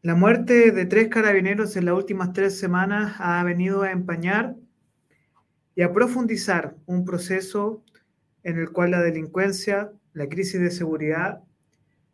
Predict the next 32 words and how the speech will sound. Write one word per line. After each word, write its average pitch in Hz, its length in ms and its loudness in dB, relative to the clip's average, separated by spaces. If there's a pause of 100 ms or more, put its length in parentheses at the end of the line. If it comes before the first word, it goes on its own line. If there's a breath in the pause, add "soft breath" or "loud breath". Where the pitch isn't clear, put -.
(180)
y 175 600 -2
los 165 140 -4
desafíos 190 580 -2
que 190 180 0
implica 180 720 -2 (500)
gobernar 165 800 -2 (180)
y 170 100 -2
di-, 156 220 -8
y 160 200 -8
manejar 156 460 -4
un 190 180 -2
país 185 520 -2 (880)
se - 200 -8
hacen 180 300 -2
cada 190 220 2
vez 180 140 0
más 180 220 2
evidentes 175 520 -2
en 165 120 -4
su 151 160 -14
crisis 190 380 -6
y 170 80 -4
en 151 80 -8
su 151 180 -8
falta 180 400 -2
de 170 80 0
experiencia 175 800 -2 (480 soft breath)
por 151 160 -8
parte 175 360 2
tanto 175 320 -2
del 170 140 4
gobierno 165 580 0